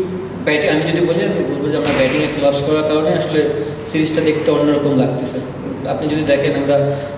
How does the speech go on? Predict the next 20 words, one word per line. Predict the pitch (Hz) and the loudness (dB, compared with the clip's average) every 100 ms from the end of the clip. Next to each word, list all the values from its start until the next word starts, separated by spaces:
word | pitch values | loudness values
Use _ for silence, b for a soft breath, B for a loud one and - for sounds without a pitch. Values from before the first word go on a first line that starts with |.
| - | -10
সেকেন্ড | - 147 151 147 | -2 2 2 2
টেস্টে | 151 - 151 139 139 120 123 | 0 0 0 0 0 -4 -2
ভালো | 143 147 | 0 2
উইকেট | 143 139 - | 2 0 0
ছিল, | 139 | 0
আমরা | 139 | 2
ব্যাটিং, | 127 131 131 139 135 | 2 2 2 0 0
ব্যাটসম্যানরা | 135 135 135 135 | 0 -2 0 0
সবাই | 139 131 135 | 2 2 2
তিরিশ | 135 135 131 | 0 0 2
পঁয়ত্রিশ | 127 127 127 | 2 0 0
করে | 131 | 0
আউট | 123 120 | 0 0
হয়ে | 131 - | 0 0
গেছে, | 117 123 | -2 -2
যেটা | 127 127 | -2 0
হওয়া | 123 | 2
উচিত | 127 127 151 | 2 2 0
ছিল | - 127 | 2 2
না, | 123 | 2